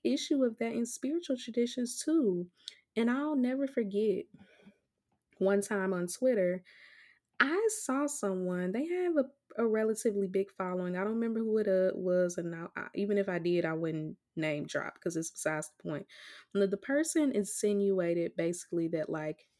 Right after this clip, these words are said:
if you're struggling financially, then you're not doing hoodoo right or something along those lines, or you're not feeding your folks, da, da, da, da, da. And it's possible that they didn't mean it that way. Uh, but I took it that way, and other people probably took it that way. And I remember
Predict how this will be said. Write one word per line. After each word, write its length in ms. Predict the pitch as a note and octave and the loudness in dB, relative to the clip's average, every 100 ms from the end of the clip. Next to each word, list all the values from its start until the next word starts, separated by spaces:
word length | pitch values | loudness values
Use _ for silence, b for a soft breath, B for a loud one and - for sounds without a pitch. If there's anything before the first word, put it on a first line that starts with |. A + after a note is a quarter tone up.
| _ | _
if 180 | F#3 F3 | -4 -2
you're 120 | A#3 | -2
struggling 520 | C4+ - G#3+ G3+ G3 F#3 | -2 -2 0 0 0 -2
financially, 840 | F#3 E3+ E3+ F3 - F#3+ F#3 F#3 B B B | -6 -4 -4 -4 -2 0 0 -2 B B B
then 160 | F#3+ G3 | 0 2
you're 140 | C#4+ | 2
not 240 | C#4+ A#3 G#3 | 2 2 2
doing 240 | G3 F#3+ | 2 2
hoodoo 320 | F#3 F3 E3 | -2 0 0
right 340 | E3 D#3 D3+ - _ _ _ - | -2 -4 -6 -8 _ _ _ -6
or 60 | |
something 360 | E3 E3+ D#3+ D#3+ | -4 -4 -4 -4
along 300 | D#3 D#3 D3+ | -4 -4 -4
those 240 | D#3 D#3 | -6 -8
lines, 340 | D#3+ D#3 D#3+ D#3+ | -8 -8 -8 -4
or 60 | |
you're 200 | E3 G#3 | -2 0
not 220 | B3 A3+ G#3 | 2 0 -2
feeding 280 | A3 G3+ F#3+ | -2 0 0
your 140 | F3+ | -2
folks, 380 | F3+ D#3 D3+ - | -4 -6 -6 -8
da, 160 | G3 | -4
da, 100 | G3+ | -2
da, 100 | F#3+ F#3 | -2 -2
da, 100 | F3 | -6
da. 220 | D#3 D#3 B B B B B _ | -8 -10 B B B B B _
And 400 | A3 G#3+ G#3 G#3 - B B B B B | 0 2 2 0 -4 B B B B B
it's 160 | B3+ B3 | -4 -4
possible 600 | - D#4+ F4 D#4 C4+ C4+ | -2 -2 -2 -2 0 2
that 140 | B3 A#3 | 0 0
they 120 | G#3+ | -2
didn't 180 | G#3+ G3 | 0 0
mean 180 | F#3+ | 0
it 140 | F#3+ F#3+ | -2 -4
that 180 | G#3 G#3+ | -4 -2
way. 340 | G#3+ G#3+ G#3+ _ b b b b b b b - | -2 -4 -8 _ b b b b b b b 0
Uh, 480 | G3 G3+ G3+ G3 F#3+ - | 4 4 4 2 -2 -4
but 220 | F#3+ G#3+ | 0 2
I 120 | A3+ | 0
took 280 | A3+ C4+ C4 | 0 0 0
it 120 | C4 | 0
that 160 | B3 B3 | 0 2
way, 240 | A#3 A#3 | 2 2
and 140 | G#3 - | 0 0
other 220 | G#3+ A3+ | 0 0
people 260 | A#3 A3 G#3 | -2 -4 -2
probably 320 | G#3 G3+ G3 | -2 0 -2
took 220 | - G3+ | -2 -2
it 100 | G3 | 0
that 200 | G3 G3+ | 0 0
way. 260 | F#3+ F#3+ F#3+ | 2 2 0
And 140 | G3 G3 | 0 -2
I 40 | |
remember 760 | A#3 A3+ A3 A#3 G#3+ G#3 G3+ | -2 -2 -2 -2 0 0 -2